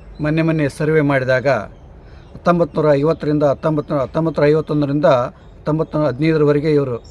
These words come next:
ಸರ್ವೆ ಮಾಡಿದ್ದಾರೆ. ಅದರಲ್ಲಿ ಬಹುಸಂಖ್ಯಾತರಾದ ಹಿಂದೂಗಳ ಜನಸಂಖ್ಯೆ ಸೆವೆನ್ ಪಾಯಿಂಟ್, ಸೆವೆನ್ ಪಾಯಿಂಟ್ ಏಟ್ ಪರ್ಸೆಂಟ್, ಅಂದರೆ ಸೆವೆನ್ ಪಾಯಿಂಟ್ ಏಟ್ ಪರ್ಸೆಂಟ್ ಕುಸಿತ ಆಗಿದೆ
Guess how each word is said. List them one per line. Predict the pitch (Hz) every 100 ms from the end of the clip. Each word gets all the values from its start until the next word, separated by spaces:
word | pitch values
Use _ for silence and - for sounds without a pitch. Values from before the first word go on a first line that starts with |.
| - - -
ಸರ್ವೆ | 139 143
ಮಾಡಿದ್ದಾರೆ. | 131 123 117 110 131 - - - - - - - -
ಅದರಲ್ಲಿ | 147 165 175 131 127 - - - - - - - - - - -
ಬಹುಸಂಖ್ಯಾತರಾದ | 156 160 165 180 180 185 175 170 151 143
ಹಿಂದೂಗಳ | 143 160 165 156
ಜನಸಂಖ್ಯೆ | 131 139 135 131 131 165 - - - - - - - -
ಸೆವೆನ್ | 160 165 180
ಪಾಯಿಂಟ್, | - 156 165 180 - - - - - - -
ಸೆವೆನ್ | 147 165 180 151
ಪಾಯಿಂಟ್ | 151 160 160
ಏಟ್ | 135 160 -
ಪರ್ಸೆಂಟ್, | 143 - 117 - -
ಅಂದರೆ | 135 135 131 156 - - - - - - - - - - - - - - -
ಸೆವೆನ್ | 147 156 147
ಪಾಯಿಂಟ್ | 156 170
ಏಟ್ | 147 170 -
ಪರ್ಸೆಂಟ್ | 156 - 170
ಕುಸಿತ | - 143 156
ಆಗಿದೆ | 147 117 104